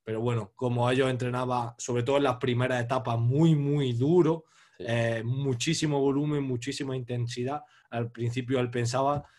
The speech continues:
Speaker 1: que la única solución para mejorar era entrenar más duro todavía,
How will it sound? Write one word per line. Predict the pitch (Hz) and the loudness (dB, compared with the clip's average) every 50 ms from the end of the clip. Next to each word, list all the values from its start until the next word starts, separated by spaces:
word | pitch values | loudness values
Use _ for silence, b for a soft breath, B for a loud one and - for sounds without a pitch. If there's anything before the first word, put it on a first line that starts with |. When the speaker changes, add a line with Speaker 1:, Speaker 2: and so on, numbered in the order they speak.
| b b | b b
Speaker 1:
que | b 131 123 | b -2 0
la | 123 120 | 0 2
única | 123 139 143 - 135 127 | 0 0 -2 -2 -2 -4
solución | - - 131 127 120 117 123 139 123 | -2 -2 -2 -2 -2 -2 -2 -2 -2
para | 120 127 123 123 | 0 -2 -2 -2
mejorar | 120 123 123 123 123 131 143 143 | -2 -2 -2 -2 0 0 0 0
era | 143 135 131 135 | 0 0 0 -2
entrenar | 131 127 123 123 123 131 131 | -2 -2 -4 -4 -4 -4 -4
más | 127 127 123 127 135 127 117 | -4 -4 -2 -2 -2 -2 0
duro | 127 131 123 120 117 | 0 0 0 0 -2
todavía, | 120 120 117 117 117 - - 120 135 151 170 170 | -2 -2 -4 -4 -6 -6 -6 -4 -2 -2 -2 -4